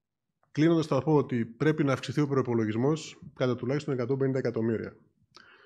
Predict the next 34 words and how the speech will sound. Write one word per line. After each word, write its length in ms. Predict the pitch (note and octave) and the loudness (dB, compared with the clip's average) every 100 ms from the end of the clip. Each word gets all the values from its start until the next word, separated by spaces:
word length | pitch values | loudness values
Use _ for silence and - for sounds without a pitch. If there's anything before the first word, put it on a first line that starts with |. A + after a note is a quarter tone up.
| _ _ | _ _
Το 120 | - | 4
ύψος 180 | D#3 D#3 | 4 4
του 100 | E3 | -4
Φ 140 | - C#3 | -4 0
Π 60 | |
Α 200 | C#3+ D#3 | 0 0
πρέπει 260 | C3 D3 C#3+ | -2 -2 -2
να 100 | B2+ | -2
πέσει 260 | D#3+ D3+ | 0 0
από 100 | B2+ | -2
το 80 | B2 | -4
είκοσι 180 | A2 G#2+ | -4 -4
τέσσερα 200 | C3+ C3 | -2 -2
τοις 120 | A#2 | -2
εκατό, 340 | G#2+ G#2 C#3+ E3 | -4 -4 -4 -4
να 140 | A#2+ | -2
μαζεύει 320 | A#2 B2+ C3+ | 0 0 0
κάτι 360 | B2+ B2+ A2+ G#2 | -2 -4 -4 -6
η 60 | |
κυβέρνηση, 380 | G2+ A2+ D3 D3+ | -8 -4 -4 -2
αλλά 120 | A#2+ | -6
να 60 | A2+ | -4
πάει 180 | C#3 C#3 | -2 -2
τουλάχιστον 340 | A#2 B2+ C3+ | -4 -4 -4
στο 120 | - | -4
έξι 180 | C3 C3 | -6 -4
τοις 80 | C3 | -6
εκατό. 460 | B2 B2 A2 - _ _ - - - _ _ _ - | -6 -4 -6 -8 _ _ -20 -20 -20 _ _ _ -2
Η 120 | B2+ | 2
μεθ 300 | C3 D#3 D#3 | 4 2 0
πρέπει 220 | - D3 | -4 0
να 80 | D3 | 0
μας 200 | C3 A2 | -2 0
δώσει 420 | C3+ - D#3 E3+ | -2 -2 -6 -6